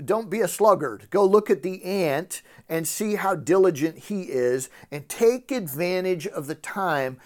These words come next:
that you have right now." Um, what you and I don't realize, and, and let me back up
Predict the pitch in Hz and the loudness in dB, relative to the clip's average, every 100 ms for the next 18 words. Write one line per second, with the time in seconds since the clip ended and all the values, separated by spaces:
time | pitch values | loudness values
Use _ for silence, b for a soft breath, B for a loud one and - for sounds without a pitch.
0 | B - 156 151 143 160 156 127 139 147 | B -8 -6 -4 0 4 4 2 -2 0
1 | 156 147 147 143 101 90 B B - 151 | 0 -2 -2 -2 -2 -8 B B -4 -4
2 | 147 156 220 180 208 233 202 185 170 180 | -2 -4 -4 -4 -4 -2 -2 -2 -2 -2
3 | 165 165 190 139 127 147 139 127 139 165 | 0 4 4 6 4 2 -4 -8 -6 -4
4 | 175 160 160 160 - 160 - | -4 -2 0 0 2 0 0